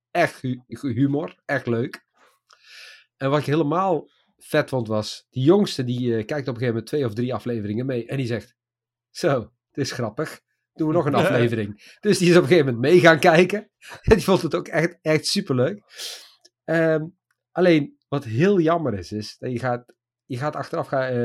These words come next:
Speaker 1: ben ik op een gegeven moment gaan zoeken van, "Joh, hoe is het eigenlijk? Weet je wel, wat is de reden dat elf op een gegeven moment gecanceld is of, of is gaan op, eh, opgehouden?"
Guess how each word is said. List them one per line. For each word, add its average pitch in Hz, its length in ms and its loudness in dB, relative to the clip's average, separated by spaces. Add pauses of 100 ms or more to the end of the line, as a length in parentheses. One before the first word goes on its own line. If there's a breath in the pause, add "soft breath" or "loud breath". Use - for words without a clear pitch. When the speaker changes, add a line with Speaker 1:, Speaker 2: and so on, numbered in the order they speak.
(120)
Speaker 1:
ben 123 100 -8
ik 117 100 -6
op - 20 0
een 127 300 -4
gegeven 127 40 -2
moment 117 220 -4
gaan 110 220 -4
zoeken 151 240 -2
van, 107 120 -4
"Joh, 120 260 -6
hoe 139 200 -8
is - 180 -4
het 151 100 -12
eigenlijk? 127 320 -6
Weet 143 140 -10
je 165 60 -6
wel, 151 80 -8
wat 160 160 -10
is 135 100 -10
de 147 80 -6
reden 131 240 -4
dat 110 160 -8
elf 131 320 -4
op - 60 -20
een 120 80 -20
gegeven 123 200 -2
moment 107 180 -10
gecanceld 139 580 -6
is 120 200 -6
of, 95 160 -14
of 110 240 -12
is 104 120 -10
gaan 101 240 -10
op, - 220 -12
eh, 139 200 -8
opgehouden?" 151 540 -8